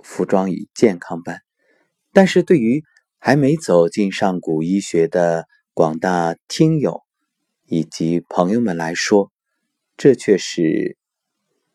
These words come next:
最后一堂公开课，所以相信，那各位一定会有很多想象吧，也有很多期待。那就让我们一起相约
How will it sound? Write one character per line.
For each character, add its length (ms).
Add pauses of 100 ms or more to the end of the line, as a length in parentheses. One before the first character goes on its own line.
(120)
最 160
后 200
一 180
堂 420 (640)
公 380
开 280
课， 340 (960)
所 200
以 200 (240)
相 240
信， 240 (1160)
那 400 (800)
各 100
位 220 (720)
一 100
定 640 (500)
会 200
有 100
很 180
多 140
想 220
象 240
吧， 140 (640)
也 120
有 60
很 160
多 120
期 220
待。 200 (600)
那 140
就 100
让 200
我 40
们 100
一 80
起 160
相 300
约 240